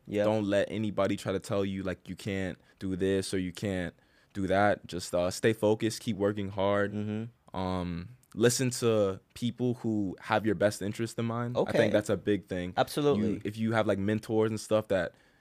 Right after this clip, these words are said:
Speaker 2: you know that can really help you, really listen to them because
Speaker 1: Okay.
Speaker 2: they'll help you to take your game further, I think.
Speaker 1: Absolutely.
Speaker 2: Yeah.
Speaker 1: Perfect. And what, what about for, like, you know, the, the Orlando City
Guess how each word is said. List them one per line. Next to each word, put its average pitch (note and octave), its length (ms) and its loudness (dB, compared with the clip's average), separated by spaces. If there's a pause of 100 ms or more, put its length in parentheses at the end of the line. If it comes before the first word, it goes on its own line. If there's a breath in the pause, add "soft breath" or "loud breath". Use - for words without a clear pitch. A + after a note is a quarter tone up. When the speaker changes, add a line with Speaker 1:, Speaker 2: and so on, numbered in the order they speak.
(180)
Speaker 2:
you G2+ 160 -4
know G2 240 2
that G2 180 2
can G#2 120 -2
really G#2 200 2
help G2+ 180 2
you, G#2+ 160 -2
really A2 300 2
listen G2+ 340 -2
to F2+ 120 -8
them F2 260 -6
because F2+ 260 -8
Speaker 1:
Okay. G2 260 -8
Speaker 2:
they'll F#2+ 120 -2
help F#2 260 -6
you F#2 120 -4
to E2+ 360 -8 (480)
take F#2+ 220 -4
your F2+ 80 -2
game E2+ 220 -6
further, C#2+ 280 -10
I - 20 -6
think. - 20 0
Speaker 1:
Absolutely. G2+ 640 -2
Speaker 2:
Yeah. C2 80 -10 (120)
Speaker 1:
Perfect. G2+ 460 -4 (240 soft breath)
And B2+ 140 4
what, C3 200 8
what C#3 140 8
about B2+ 240 8
for, C3 120 0
like, A#2 200 4
you A#2 80 -2
know, A2 140 0
the, G#2 260 4
the G2 160 4
Orlando A#2+ 280 4
City B2 440 2